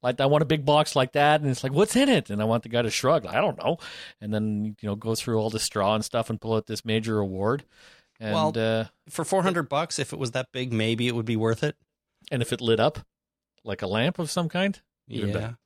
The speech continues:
Speaker 2: yeah, yeah. And if it was shaped like a leg, <laughs> then sure, why not?
Speaker 1: Yeah, electric sex all the way.
Speaker 2: <laughs> Ah, all the way. Okay,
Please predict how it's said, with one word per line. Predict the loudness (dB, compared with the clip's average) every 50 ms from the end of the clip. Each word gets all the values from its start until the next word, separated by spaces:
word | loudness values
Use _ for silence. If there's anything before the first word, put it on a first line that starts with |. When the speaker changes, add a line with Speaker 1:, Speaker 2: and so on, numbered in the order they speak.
| _
Speaker 2:
yeah, | -12 -8 -6 -6 -4
yeah. | -4 -4 -4 -6 -6 -6
And | -4 -2 -2
if | -2 -2
it | -2 -2
was | 0 0 0
shaped | 0 -2 -4 -4 -6 _ -4
like | -4 -2 -2
a | -2
leg, | -4 -2 -2 -2 -2 -2 -4 -6 -10 _
<laughs> | _ -4
then | -2 0 0
sure, | 0 0 0 0 0
why | 0 -2 -2 -2
not? | -2 -4 -4 -6 -10 _ _ _ _ _
Speaker 1:
Yeah, | -4 -4 -2 -2 -2
electric | -2 -2 -2 -2 -2 -4 -4 -2
sex | -2 -2 0 -2 -2 -4 -6 -8 -6
all | -2 0 2 4 4
the | 4
way. | 4 4 2 2 0 -2 -6 _
Speaker 2:
<laughs> | -8
Ah, | -6 -4 -4 -2 -2 -2 -4 -4 -6
all | -6 -4 -4 -4 -2 -2 -4 -4 -4 -6
the | -6 -6
way. | -6 -8 -8 -10 -12 -14 -16 -18 -20 -18 -18 -18 -18 -20 -14 -8 -4
Okay, | 0 0 0 0 -2